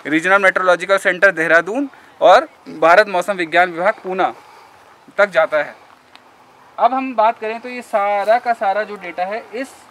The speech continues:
computer में आता है। जो हम soil sensor की बात कर रहे थे, सॉइल sensor हमारा मृदा की नमी और मृदा का तापमान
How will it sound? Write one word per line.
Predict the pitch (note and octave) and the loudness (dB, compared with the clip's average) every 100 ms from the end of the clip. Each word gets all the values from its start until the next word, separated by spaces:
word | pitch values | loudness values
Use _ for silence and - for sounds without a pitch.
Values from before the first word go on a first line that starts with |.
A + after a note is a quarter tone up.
| _ _ F3 | _ _ -18
computer | F3 F3 G#3 | -16 -12 -6
में | G3+ | -2
आता | F3+ F3+ | -2 -2
है। | F#3+ B3+ - - - | -4 -6 -8 -20 -18
जो | - A#3 | -4 -4
हम | A#3 B3+ | -4 -6
soil | G3 G#3 B3 | -4 -4 -2
sensor | A3+ G#3+ A3 G#3+ | -6 -4 -6 -8
की | A3 | -2
बात | G#3 G#3 | -2 0
कर | G3+ | -4
रहे | G3 | -4
थे, | A3+ | -6
सॉइल | A3 G3 G#3+ | -6 -6 -6
sensor | G#3+ G3+ G3+ A3+ | -8 -8 -6 -8
हमारा | G#3+ F3+ F#3+ C#4+ - - - | -4 -2 -2 -2 -8 -20 -12
मृदा | E3+ F3 G3+ | -8 -2 -4
की | A3+ | -4
नमी | G#3+ G#3 B3 E4+ - - - - | -8 -8 -8 -12 -18 -20 -20 -4
और | E3 C4 _ - | -2 -2 _ -12
मृदा | E3+ E3 F#3 | -8 2 2
का | B3 E4+ | 2 -6
तापमान | - F#3+ F3+ F3 C#3+ | 0 0 0 -6 -8